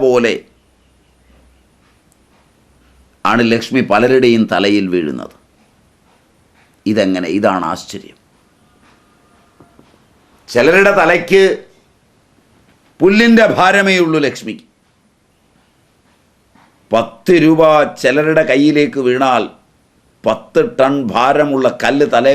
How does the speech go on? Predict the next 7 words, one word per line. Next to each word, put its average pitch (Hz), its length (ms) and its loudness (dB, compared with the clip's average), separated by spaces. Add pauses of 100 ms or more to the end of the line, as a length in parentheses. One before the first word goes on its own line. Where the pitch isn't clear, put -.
വീണ 123 160 -2 (120)
പോലാണ് 98 380 -2 (1500)
അവൻ 110 200 2
കിടന്ന് 104 320 0
പിടയുന്നത്. 85 460 -4 (2250)
താല്പര്യം 120 640 0
എന്തെന്നാൽ 113 500 0